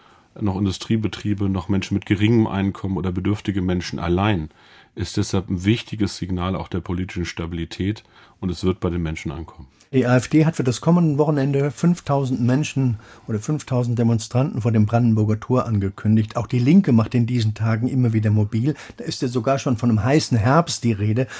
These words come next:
Speaker 2: Und der Unmut in den sozialen Medien, den bekommen Sie ja fast tagtäglich zu spüren.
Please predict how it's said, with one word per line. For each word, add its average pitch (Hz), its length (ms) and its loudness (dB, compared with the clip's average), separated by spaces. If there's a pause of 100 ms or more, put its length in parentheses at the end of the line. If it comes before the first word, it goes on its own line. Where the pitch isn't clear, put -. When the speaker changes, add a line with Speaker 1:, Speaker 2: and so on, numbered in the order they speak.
(240)
Speaker 2:
Und 135 160 0
der 135 160 4
Unmut 208 280 8
in 156 120 2
den 135 100 4
sozialen 127 460 2
Medien, 127 340 4
den 117 140 2
bekommen 165 320 2
Sie 151 120 0
ja 143 100 4
fast - 260 -2
tagtäglich 143 540 -2
zu - 120 -2
spüren. 165 420 0